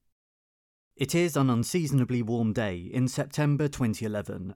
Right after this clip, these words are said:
at the University of Chester. The auditorium hall throngs with excitement,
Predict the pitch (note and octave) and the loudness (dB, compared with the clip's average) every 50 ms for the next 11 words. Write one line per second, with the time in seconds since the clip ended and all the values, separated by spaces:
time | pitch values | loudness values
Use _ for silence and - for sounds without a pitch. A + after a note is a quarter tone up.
0 | _ - C3+ C3 B2 A#2+ A2+ C3+ E3 D3+ C3 G#2+ B2+ C3+ B2+ A#2+ - - - G#2 | _ 0 0 2 0 -2 0 0 2 2 2 2 2 0 0 -2 -6 -10 -10 -8
1 | G#2 G#2+ - - - A2 G2+ - - - - - - - _ _ _ _ _ _ | -8 -8 -8 -8 -8 -8 -8 -10 -12 -12 -14 -14 -16 -18 _ _ _ _ _ _
2 | _ _ _ D3+ D#3 E3+ E3 E3 E3+ D#3 E3 D#3 - C#3+ C3+ C3+ B2+ B2+ B2+ C3+ | _ _ _ -2 0 2 4 4 2 2 0 0 0 2 2 4 4 6 4 4
3 | A#2 F#2+ A#2+ A#2 G#2+ G#2+ - - - D3+ D#3 B2+ G2 G2+ G#2 - A#2 G2 G#2 G2+ | 4 2 0 -2 -2 -4 -8 -6 -2 0 0 2 0 0 -2 -4 -6 -6 -8 -8
4 | - - - B2 A2+ - - G2+ F2+ E2 F2 - | -8 -6 -4 -4 -4 -4 -4 -8 -8 -8 -10 -14